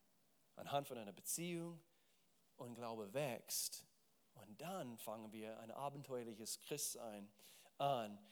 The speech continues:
In erster Korinther, das ist eigentlich unser Leitvers für heute, denn wir wollen den Unterschied anschauen zwischen Glauben und ein paar andere Dinge. In erster Korinther Kapitel dreizehn und Vers dreizehn,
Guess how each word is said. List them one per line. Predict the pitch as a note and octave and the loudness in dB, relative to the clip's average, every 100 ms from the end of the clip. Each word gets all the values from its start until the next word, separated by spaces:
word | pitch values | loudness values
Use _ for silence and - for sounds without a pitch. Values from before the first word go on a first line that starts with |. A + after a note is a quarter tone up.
| - - - - - - | -18 -18 -18 -18 -8 4
In | D#3+ | 8
erster | F3 F#3+ G3 | 12 12 10
Korinther, | F3+ E3 D#3+ - G2+ - - - - | 6 6 6 4 0 -4 -10 -20 -6
das | C#3 C3+ | 0 6
ist | C#3+ | 8
eigentlich | D3 C#3+ B2+ | 8 6 2
unser | B2+ C3 | 2 2
Leitvers | B2 C#3+ D3+ C3+ A#2+ - | 6 6 4 0 0 -2
für | A2+ | -2
heute, | C3 C3+ C3 F#2+ A#2 | 2 2 0 -4 -6
denn | A#2+ A#2 | -4 -2
wir | A#2+ | 2
wollen | B2 C3 B2+ | 4 4 2
den | B2+ | 0
Unterschied | D#3 E3 - B2 | 0 2 0 0
anschauen | B2 D3 D#3+ - A2+ G#2+ A2 A2+ - - - - - - - | 2 2 4 2 2 2 0 -4 -12 -20 -20 -20 0 0 2
zwischen | C3+ - A2+ | 0 0 0
Glauben | B2 C3 D3 C3+ | 4 6 6 4
und | |
ein | A#2+ | 0
paar | B2+ A#2+ | 0 2
andere | C3 C3+ B2 | 2 2 -2
Dinge. | G#2 G2+ A2 - - - - - - - | -2 -2 -4 -6 -8 -8 -8 -8 -10 4
In | D#3 | 12
erster | D#3+ F#3 G3 | 12 12 12
Korinther | F3 F3 E3+ | 8 8 8
Kapitel | D#3 E3 | 8 6
dreizehn | C#3+ D3+ E3+ - C#3 C3+ | 10 12 12 10 6 4
und | B2+ | 4
Vers | E3 F3 E3 | 6 6 6
dreizehn, | B2 A#2+ A#2 A#2 A#2 D#3 | 4 4 4 2 2 0